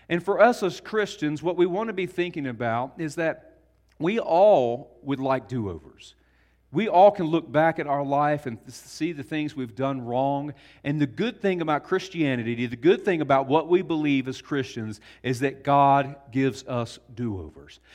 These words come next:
He is the God of second chances. He gives us new opportunities. Now, I cannot go back and change the past, but what I can do is start right now committing my life to Jesus Christ, making things right,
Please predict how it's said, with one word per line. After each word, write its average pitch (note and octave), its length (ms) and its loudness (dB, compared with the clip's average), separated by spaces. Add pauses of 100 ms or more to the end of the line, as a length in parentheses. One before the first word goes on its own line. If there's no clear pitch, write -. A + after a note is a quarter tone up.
(160)
He G3 280 2
is F3 260 2
the D3 100 0
God E3 600 6
of C#3+ 180 -6
second C#3+ 420 -4
chances. D3 560 -6
He D3 140 -2
gives D3 300 -2
us C#3 200 -6
new E3 320 2
opportunities. D3 760 0
Now, C#3+ 140 -2
I E3+ 80 0
cannot G3+ 400 -4
go E3 100 0
back D3+ 380 2 (180)
and D#3 160 0
change D#3 360 -2
the B2+ 80 -10
past, D3 420 -6 (220)
but D#3 120 2
what F3 140 4
I C#3+ 160 4
can A#3 460 -4
do D3 200 2
is C3+ 100 -6
start D3+ 300 -2
right E3+ 300 2
now D#3 160 0
committing E3+ 500 0
my F3 140 0
life D3+ 360 0
to B2 100 -8
Jesus C#3+ 400 -10
Christ, B2 420 -4
making D#3 460 -6
things D3+ 280 -4
right, A#2 440 -2